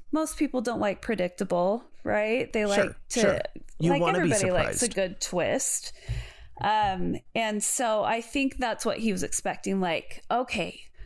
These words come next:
Speaker 1: let's see what the twist is. That is gonna make or break this movie." And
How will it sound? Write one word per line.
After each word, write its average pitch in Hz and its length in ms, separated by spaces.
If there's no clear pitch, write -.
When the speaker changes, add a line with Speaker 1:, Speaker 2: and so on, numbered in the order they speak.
Speaker 1:
let's 202 180
see 233 160
what 233 160
the 233 80
twist 196 460
is. 156 420
That 196 300
is 196 180
gonna 196 360
make 226 400
or 226 120
break 196 260
this 196 220
movie." 196 520
And 196 460